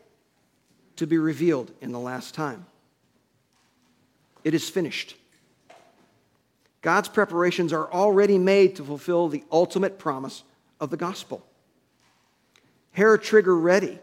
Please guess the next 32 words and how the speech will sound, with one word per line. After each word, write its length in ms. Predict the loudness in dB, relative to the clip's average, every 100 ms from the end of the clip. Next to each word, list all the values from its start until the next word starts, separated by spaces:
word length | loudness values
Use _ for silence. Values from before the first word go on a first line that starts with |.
| -20 _ _ _
for 120 | -8
the 80 | -8
foreordained 840 | -6 2 2 4 0 2 2 2
moment 680 | 0 -2 0 0 -2 -10 -20
Christ 380 | -4 0 0 -2
returns 480 | -6 -4 -4 -4 -8 _ _
in 120 | -16 -16
the 60 |
twinkling 400 | -4 -4 0 0
of 100 | 0
an 100 | -2
eye 300 | -4 -8 -10 -16 _ _ _
to 80 | -16
claim 300 | -6 -4 -4
his 140 | -6 -10
prize. 460 | -14 -16 -16 -20 _ _ _ _ _ _ _ _ _ _ _ _ _ _ _
A 60 | -8
disciple's 580 | -6 0 2 2 -2 -2
immortal 440 | 0 6 6 6 4
hope 340 | 2 -2 -8
is 140 | -12
rocket-fueled 880 | -8 2 2 2 -2 -8 -6 -6 -6
with 200 | -14 -6
gospel 420 | -4 -4 -4 -8
excitement 580 | -8 -10 -14 -14 -18 -20 _ _ _ _ _ _ _ _ _
to 100 | -10
see 180 | -2 0
God's 400 | 4 4 4 0
ancient 420 | 2 4 4 -2 0
kingdom 300 | 0 0 -2
promise 340 | -4 -4 -4
fulfilled 640 | -6 -8 -4 -2 -2 -6